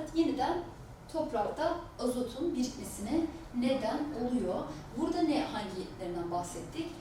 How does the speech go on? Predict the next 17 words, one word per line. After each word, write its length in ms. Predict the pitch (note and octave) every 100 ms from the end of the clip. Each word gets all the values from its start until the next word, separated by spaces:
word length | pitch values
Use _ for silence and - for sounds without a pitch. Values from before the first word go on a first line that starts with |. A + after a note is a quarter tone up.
| - -
İşte 220 | - -
şimşek, 520 | - A#3+ A#3+ B3 - G#3
yıldırım 320 | G#3 C4+ D4+
olayları, 600 | D4+ D4 C#4+ C#4 C4+ C4+ - - -
baklagiller, 920 | - - C#4+ C#4+ D4 C4+ C4 B3+ B3+ - - G#3+
azot 320 | A3 D#4 D#4
tutucu 400 | - A3+ F3+ F3
bakterilerden 880 | A3+ - D4 C4+ C4 B3 B3 C#4+ A#3+
bahsettik. 540 | G3 - E3+ - C#4 D4+ - -
Azot 380 | C4 C#4+ C#4+ -
döngüsünün 640 | B3+ B3+ A#3+ - F3+ B3 -
olmazsa 560 | A3 G#3+ B3+ C#4 - -
olmaz 360 | G3+ F#3 F#3 -
parçaları 500 | A3 G#3 F3+ F3+ F3
da 180 | G#3+ D#4 - - - - C4
bunlar 300 | B3 B3 F#3+
arkadaşlar. 720 | F#3+ F3 F3 F3 - G#3